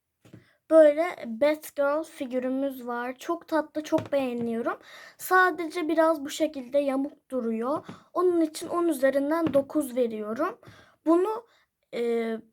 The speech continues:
kimin aldığını hatırlamıyorum ama çok sevdiğim bir figür. Sonra McDonald's'lı bir tane figürüm var arkadaşlar. İçi de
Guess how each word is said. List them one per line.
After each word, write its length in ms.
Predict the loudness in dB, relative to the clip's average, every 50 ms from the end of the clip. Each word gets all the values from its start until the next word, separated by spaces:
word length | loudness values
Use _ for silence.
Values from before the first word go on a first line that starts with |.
| _ -20 _
kimin 320 | -2 2 2 2 4 4
aldığını 400 | 2 2 2 2 2 0 -2 -2
hatırlamıyorum 640 | -2 -4 -6 -4 -4 -2 -2 0 0 0 -2 -2 -2
ama 200 | -4 -4 -4 -2
çok 220 | -2 -2 -2 -2
sevdiğim 420 | -4 -4 -4 -4 -6 -6 -6 -6 -6
bir 60 | -8
figür. 540 | -10 -10 -12 -10 -10 -10 -10 -12 -18 _ _ _ _ _ _ _ _ _ _ _ _ _ _ _ _ _ _ -16 -10
Sonra 640 | -2 2 2 4 4 2 2 0 0 0 -2 -4 _ -4
McDonald's'lı 960 | -2 0 2 2 0 -2 _ 0 2 4 4 4 2 0 -4 -10 -10 -10 -10
bir 100 | -10 -14
tane 360 | -14 -14 -10 -8 -8 -6 -8
figürüm 600 | -8 -10 -16 -20 -12 -12 -10 -10 -8 -10 -10 -8
var 140 | -8 -8 -6
arkadaşlar. 800 | -6 -8 -8 -10 -12 -16 -14 -12 -12 -12 -12 -10 -10 -10 -10 -10 -14 -20 -20 _ _ _ -14
İçi 340 | -12 -8 -8 -8 -6 4 6
de 260 | 6 6 6 2